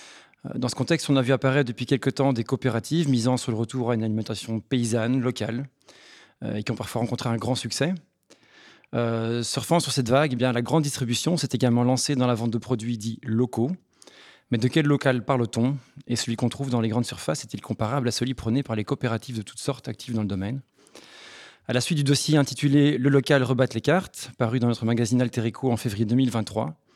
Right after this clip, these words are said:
et qui contenait un article consacré à cette question, nous vous proposons de revenir sur le sujet en compagnie de Benoît Dave,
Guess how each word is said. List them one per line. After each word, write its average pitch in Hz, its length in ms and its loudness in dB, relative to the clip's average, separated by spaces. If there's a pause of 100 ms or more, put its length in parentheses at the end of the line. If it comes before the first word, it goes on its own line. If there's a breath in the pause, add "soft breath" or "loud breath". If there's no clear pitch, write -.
(180 soft breath)
et 123 60 -8
qui 117 80 -2
contenait 131 260 -2
un 131 120 0
article - 260 -10
consacré - 320 -6
à 117 40 0
cette - 180 -6
question, - 320 -4 (680 loud breath)
nous 120 80 0
vous 117 40 -2
proposons 143 340 4
de 143 80 4
revenir 143 280 6
sur 135 120 -2
le 117 40 -2
sujet 131 320 2
en 147 100 4
compagnie 131 380 2
de 117 100 2
Benoît 120 280 4
Dave, 139 340 0